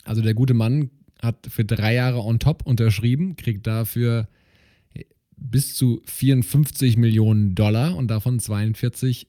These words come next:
Millionen garantiert, was ihn zum fünftbestbezahlten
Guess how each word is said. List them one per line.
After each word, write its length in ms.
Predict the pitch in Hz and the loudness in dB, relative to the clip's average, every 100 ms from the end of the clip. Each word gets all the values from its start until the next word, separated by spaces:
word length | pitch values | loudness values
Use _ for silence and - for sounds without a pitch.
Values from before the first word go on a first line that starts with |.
| - | -4
Millionen 560 | 113 110 104 104 113 | 0 2 2 2 0
garantiert, 560 | 113 104 104 - 113 147 | 0 0 -2 -2 -4 -2
was 160 | 123 - | -4 -4
ihn 120 | 113 | -4
zum 260 | - 113 - - | -2 -4 -6 -14
fünftbestbezahlten 2000 | - 143 185 - - - 117 120 - - 127 - 117 110 117 - 127 127 127 | 0 0 0 -6 -20 -8 -4 -4 -8 -10 -10 -6 -4 -4 -6 -8 -4 -2 -2